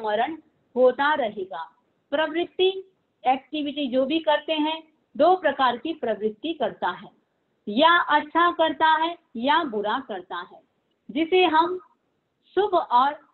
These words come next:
अशुभ भी कहते हैं। अब इसको हम थोड़े व्यवहार में समझें। मार्केट से वस्तु लाते हैं आप,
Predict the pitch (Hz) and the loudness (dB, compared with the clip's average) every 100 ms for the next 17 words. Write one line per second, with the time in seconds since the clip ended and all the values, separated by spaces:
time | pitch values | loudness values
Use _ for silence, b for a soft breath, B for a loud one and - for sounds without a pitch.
0 | - 240 240 247 196 185 262 320 208 190 | -8 -8 -8 -12 -10 -6 -6 -4 -6 -8
1 | - 175 180 _ _ _ _ _ _ _ | -10 -10 -12 _ _ _ _ _ _ _
2 | - 349 339 320 - 302 294 294 - - | 0 2 2 -2 2 4 4 2 -4 -4
3 | 277 285 220 220 240 214 202 202 240 226 | -2 -2 0 -2 0 0 -2 -6 -6 -4
4 | 254 262 - _ _ _ _ _ 226 269 | -4 -6 -12 _ _ _ _ _ 0 2
5 | 285 285 359 370 302 240 226 - 320 269 | 2 0 -4 -4 -4 -4 -4 -6 -4 -4
6 | 196 202 196 196 170 - | -4 -8 -10 -8 -10 -12